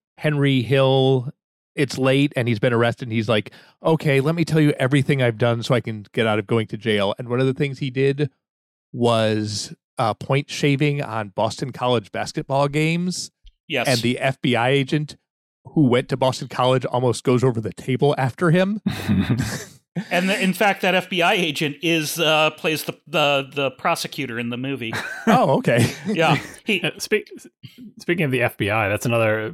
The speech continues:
Speaker 3: you know, th-, this, this movie is so well constructed with the voiceover at the beginning where, yeah, he's talking about stuff or whatever. It's very early on, I, I noted this when I was taking notes watching this again.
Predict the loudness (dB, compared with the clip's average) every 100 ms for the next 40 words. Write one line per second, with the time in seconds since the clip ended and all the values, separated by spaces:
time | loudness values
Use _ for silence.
0 | -6 -4 -4 -4 -10 -8 -6 -6 -4 -6
1 | -6 -8 -2 0 0 0 0 2 2 0
2 | -2 -4 -4 -4 -6 -6 -6 -2 -2 0
3 | 0 0 -2 -2 -4 -2 0 0 -2 -4
4 | _ -4 0 0 2 0 0 -4 -4 -4
5 | -4 -4 -4 -2 -2 -2 -4 -12 _ -14
6 | -8 -4 0 2 2 0 0 2 2 2
7 | 0 0 -2 -2 -2 0 -2 -2 -4 -4
8 | -4 -4 -4 -4 -4 -4 -6 -4 -4 -4
9 | -6 -6 -6 -2 -2